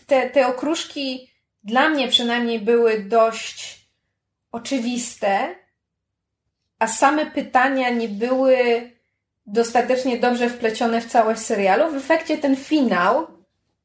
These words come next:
i fakt, że serial w pewnym momencie stał się bardziej o tej intrydze, a mniej o tym transhumanizmie, sprawił, że to wszystko po mnie spłynęło. Bo jakby,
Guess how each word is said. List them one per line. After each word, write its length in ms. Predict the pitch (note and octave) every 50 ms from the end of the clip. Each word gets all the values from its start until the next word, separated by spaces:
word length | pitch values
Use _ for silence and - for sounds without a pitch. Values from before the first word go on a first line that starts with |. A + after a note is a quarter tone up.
| _ _ _ _ _ _ _
i 80 | A#3+ A3+
fakt, 320 | - C#4 B3+ B3+ C4+ A#3
że 120 | A#3+ B3
serial 300 | B3 - D4 C4 C4 B3+
w 40 | B3+
pewnym 160 | B3+ C4+ B3+
momencie 200 | B3 B3 A#3+ B3+ B3+
stał 160 | - B3+ B3
się 140 | B3 C4+ B3+
bardziej 360 | G#3 B3 B3+ B3+ A#3 C4 C4
o 80 | B3+ B3+
tej 120 | C4 B3
intrydze, 420 | A#3 A#3 A3+ - B3+ B3 - A#3
a 40 | A#3
mniej 180 | A#3 A#3+ A#3+ A#3
o 20 | A#3+
tym 140 | A#3+ A3+
transhumanizmie, 680 | A#3 A#3 A#3 A3+ - - G#3+ G3 G3+ G#3+ B3 E4 F4 E4
sprawił, 340 | - - D4+ D#4 D#4+ E4 D4+
że 100 | D4+ D4
to 100 | D4+ D4
wszystko 300 | - - C#4 - - C#4+
po 100 | - C#4
mnie 160 | C4+ C4 C4+
spłynęło. 640 | C4 - - C#4+ C#4 C4 B3 G#3+ F#3 F3 - - - - - - _ -
Bo 100 | G3+ B3
jakby, 300 | C4 C4 B3 C#4 C#4 C4